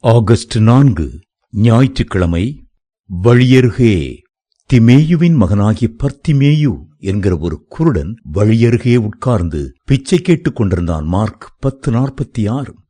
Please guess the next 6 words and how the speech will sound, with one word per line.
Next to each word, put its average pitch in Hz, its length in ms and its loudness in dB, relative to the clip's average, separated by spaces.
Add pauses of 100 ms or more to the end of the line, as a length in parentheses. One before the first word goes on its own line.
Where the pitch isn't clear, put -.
ஆதாமும் 117 720 2
ஏவாளும் 113 720 0
பாவம் 110 360 -2
செய்துவிட்டு 127 600 -2 (220)
கர்த்தருடைய 139 360 -2
சந்நிதிக்கு 147 640 -2